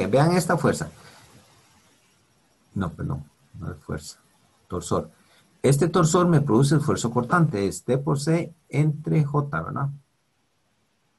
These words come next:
Era así, ¿verdad? Entre J. Ok. Este, este torsor,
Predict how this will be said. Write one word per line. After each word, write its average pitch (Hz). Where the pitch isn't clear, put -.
Era 101
así, -
¿verdad? 107
Entre 80
J. 82
Ok. -
Este, 196
este 170
torsor, 190